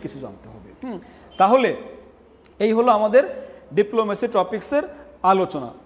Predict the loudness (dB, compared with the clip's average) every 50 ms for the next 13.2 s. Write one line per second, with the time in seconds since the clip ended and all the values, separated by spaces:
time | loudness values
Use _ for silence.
0 | _ -4 -2 -2 0 0 2 2 2 0 -2 -8 -14 -18 -20 -20 -8 0 2 2
1 | 2 4 4 2 2 2 2 4 4 4 4 4 2 -2 -10 -18 -20 -20 -16 -2
2 | 0 2 2 2 4 6 6 6 4 2 -2 -10 -16 -20 -20 -16 -6 -4 -2 -2
3 | -2 -4 -6 -4 -2 -2 -2 -2 0 0 0 0 0 -2 -4 -4 -4 -6 0 2
4 | 2 2 2 0 -4 -6 -6 -4 -4 -4 -4 -2 0 0 0 0 0 -2 -4 -8
5 | -12 -14 -4 -2 -2 -2 0 -2 -2 -2 -2 -4 -6 -4 -4 -4 -2 0 -2 0
6 | -2 0 0 0 0 0 -4 -10 -16 -20 -16 -8 -2 -2 0 2 2 2 2 2
7 | 2 0 0 -2 -6 -10 -4 -2 -2 0 -2 -4 -6 -6 -6 -6 -6 -6 -6 -4
8 | -4 -4 -6 -8 -8 -8 -6 -2 -2 -2 -2 -2 -8 -16 -20 -20 -20 -20 -14 -10
9 | -8 -6 -4 -6 -6 -8 -14 -20 -20 -20 -20 -20 -12 -10 -6 -2 -2 0 0 0
10 | 0 0 -4 -6 -8 -12 -18 -20 -20 -20 -20 -20 -20 _ -20 -20 -20 -20 -20 -20
11 | _ -10 -8 -8 -8 -8 -4 -2 0 0 0 -2 -4 -10 -18 -20 -20 -20 -20 -20
12 | -18 -10 -8 -8 -8 -6 -6 -6 -4 -4 -6 -8 -10 -14 -16 -16 -16 -18 -16 -14
13 | -12 -12 -12